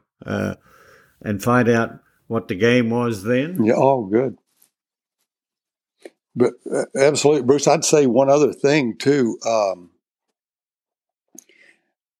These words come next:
Speaker 2: uh, all the great players, of which I would no way,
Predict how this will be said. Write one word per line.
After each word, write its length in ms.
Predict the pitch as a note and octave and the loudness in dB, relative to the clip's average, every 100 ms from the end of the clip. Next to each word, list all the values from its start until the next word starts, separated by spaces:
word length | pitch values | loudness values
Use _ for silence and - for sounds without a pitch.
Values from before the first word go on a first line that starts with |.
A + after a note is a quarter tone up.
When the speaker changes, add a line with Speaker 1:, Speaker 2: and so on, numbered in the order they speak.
| - | -4
Speaker 2:
uh, 480 | A#2 G#2+ - - - _ _ _ _ _ _ _ _ _ _ _ _ _ _ _ - | -2 0 -2 -4 -12 _ _ _ _ _ _ _ _ _ _ _ _ _ _ _ 0
all 300 | D3 E3+ F3+ | 2 4 2
the 120 | D3 | 0
great 420 | A2 B2+ B2+ B2+ | -2 -2 -2 -6
players, 440 | B2 A2+ G2 - - | -8 -6 -8 -14 -18
of 140 | G#2+ | -10
which 240 | A#2 A2+ | -8 -4
I 140 | C3+ A#2 | -4 -2
would 300 | G#2+ F#2+ G#2 | -4 -8 -10
no 360 | G#2 C3+ C#3+ | -2 0 2
way, 520 | C3 A#2+ B2 G2+ G2 | 2 2 2 2 -2